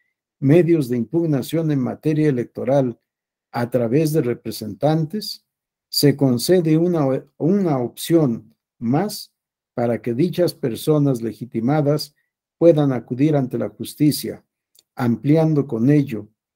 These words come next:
conforme al vigente marco constitucional, los alcances del derecho fundamental de acceso a la justicia y tutela judicial efectiva,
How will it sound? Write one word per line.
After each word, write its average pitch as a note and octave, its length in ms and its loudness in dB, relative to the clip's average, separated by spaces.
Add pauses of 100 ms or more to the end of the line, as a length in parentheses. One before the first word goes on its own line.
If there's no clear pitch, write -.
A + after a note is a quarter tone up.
(260)
conforme D#3 600 0
al B2 100 -2
vigente C3+ 560 -2
marco C3+ 440 -4
constitucional, A#2+ 1040 -4 (480)
los B2 220 -2
alcances D3 640 0
del A#2+ 220 -2
derecho C3+ 440 0
fundamental A#2+ 960 -2 (340)
de A#2 120 0
acceso C#3+ 480 0
a A#2+ 40 0
la A2+ 140 -4
justicia E3+ 720 -2 (440)
y B2 160 2
tutela C#3+ 560 4
judicial B2+ 560 -2
efectiva, B2 680 0